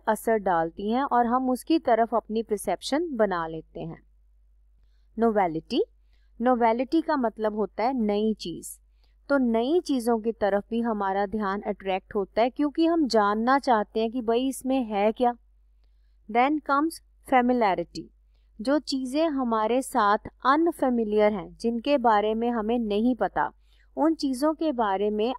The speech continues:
I get provoked, मतलब मेरे मन के अंदर इच्छा हो जाएगी कि मैं इसके बारे में जानूं कि ये है क्या, और मेरा परसेप्शन प्रोसेस उसके लिए तेज़ी से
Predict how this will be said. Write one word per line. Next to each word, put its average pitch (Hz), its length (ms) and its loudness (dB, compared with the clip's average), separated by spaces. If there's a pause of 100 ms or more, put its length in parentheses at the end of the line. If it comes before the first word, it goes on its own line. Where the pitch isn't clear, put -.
I 226 80 2
get 240 260 0 (160)
provoked, 220 560 4
मतलब 262 460 2
मेरे 247 200 2
मन 226 300 0
के 269 140 -2
अंदर 254 360 2
इच्छा - 360 0
हो 285 220 8
जाएगी 196 400 2
कि 294 140 -2
मैं 220 240 0
इसके 240 300 -2
बारे 202 320 2
में 233 200 0
जानूं 202 480 0
कि 262 100 -8
ये 269 220 0
है 208 300 0
क्या, 175 260 -2 (360)
और 262 140 6
मेरा 262 320 2
परसेप्शन 294 720 -2
प्रोसेस 226 500 0
उसके 226 380 -4
लिए 214 240 0
तेज़ी 196 500 0
से 277 300 0